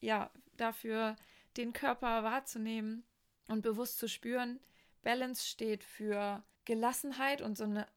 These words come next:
Ausgeglichenheit im Leben und das ist ein super wichtiges Thema für mich. Da spielt auch das Thema Yoga natürlich,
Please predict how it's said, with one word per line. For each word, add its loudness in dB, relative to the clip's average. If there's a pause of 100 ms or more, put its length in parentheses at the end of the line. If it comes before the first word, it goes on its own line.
(160)
Ausgeglichenheit 0
im -4
Leben -2
und -4
das -6
ist -6 (360)
ein -2
super -4
wichtiges -6
Thema -4
für -8
mich. -2
Da -6
spielt -4
auch -2
das -10
Thema -2
Yoga 0
natürlich, -4